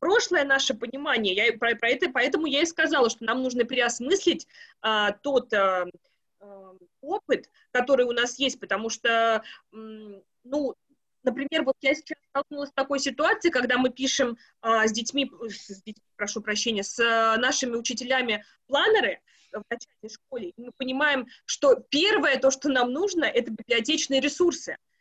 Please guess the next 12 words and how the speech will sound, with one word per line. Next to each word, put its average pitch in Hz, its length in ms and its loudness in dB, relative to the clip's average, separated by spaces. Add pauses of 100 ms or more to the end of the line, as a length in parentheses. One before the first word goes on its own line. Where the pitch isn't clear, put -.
(240)
И 233 60 -8
поэтому, 269 480 2
конечно, 277 520 0
мы 269 100 2
говорим 247 500 0
о - 140 -4
том, 247 220 -6
что - 180 -14
библиотека 240 480 -2
нужна, 220 420 -2
но 285 460 4
в 202 140 -20